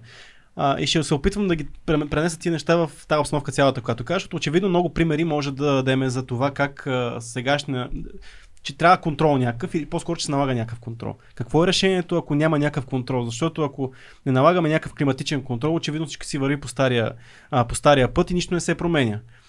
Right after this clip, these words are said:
Ако, а, вървиме по стария ред на това да пускаме иг-, емигранти и да не ги контролираме с полиция, очевидно става това.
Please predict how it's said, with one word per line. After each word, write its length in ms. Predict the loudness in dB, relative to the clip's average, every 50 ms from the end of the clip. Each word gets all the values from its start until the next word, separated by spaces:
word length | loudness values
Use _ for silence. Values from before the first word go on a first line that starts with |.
| -20 _ _ -2
Ако, 600 | -2 -2 0 0 0 0 2 0 0 -2 -4 -4
а, 60 | -4 -4
вървиме 400 | -2 -2 0 0 0 0 0 0
по 100 | -2 -2
стария 440 | 0 2 2 4 4 4 2 4
ред 200 | 2 2 0 0
на 400 | -2 0 0 0 0 0 0 0 -2 -2
това 200 | 0 0 2 2
да 60 | 0
пускаме 400 | -2 -6 -6 -4 -2 0 0 0
иг-, 260 | 0 0 0 -2 0
емигранти 500 | 0 0 2 4 4 2 2 0 -2 -4
и 80 | -4 -2
да 80 | 0
не 100 | 0 0
ги 100 | 0 0
контролираме 460 | -2 -4 -6 -4 -2 -2 -2 -2 -4
с 40 | -6
полиция, 500 | -6 -4 -2 -2 -2 -2 0 0 0 0
очевидно 420 | 0 -2 -2 0 0 2 2 0 0
става 240 | 0 0 0 0
това. 300 | -2 -2 2 2 2 2